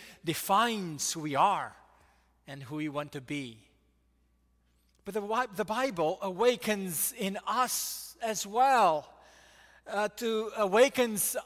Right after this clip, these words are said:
us to the uncomfortable truth that we start life in bondage,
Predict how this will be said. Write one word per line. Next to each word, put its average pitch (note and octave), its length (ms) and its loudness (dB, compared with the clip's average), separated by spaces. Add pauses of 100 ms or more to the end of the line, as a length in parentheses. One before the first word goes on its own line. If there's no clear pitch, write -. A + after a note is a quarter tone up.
(100)
us - 340 6
to A3+ 140 -4
the A3 160 0
uncomfortable G#3 920 0 (300)
truth G3+ 580 2
that F#3 280 2 (1080)
we G#3 200 -4
start G#3+ 500 -2
life F#3 680 2 (800)
in D#3+ 200 -8
bondage, B2+ 840 -6